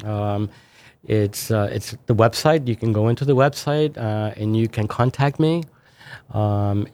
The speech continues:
and I'd be more than happy to, uh, you know, talk about, you know, your business,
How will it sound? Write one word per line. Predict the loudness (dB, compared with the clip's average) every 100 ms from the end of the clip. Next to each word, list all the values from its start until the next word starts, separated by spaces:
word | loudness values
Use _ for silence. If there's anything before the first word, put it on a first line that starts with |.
| 0
and | 2 2 2 0
I'd | 0
be | 2
more | 4 4 2
than | 2
happy | 0 0 0 -2
to, | -2 -10 0 2 4 2 -2 -10 _ -20 -20 _
uh, | 0 2 2 2 0 -2 0
you |
know, | -2
talk | 2 0 2
about, | 2 2 -2 -4
you | -2
know, |
your | 2 2
business, | 2 2 0 -2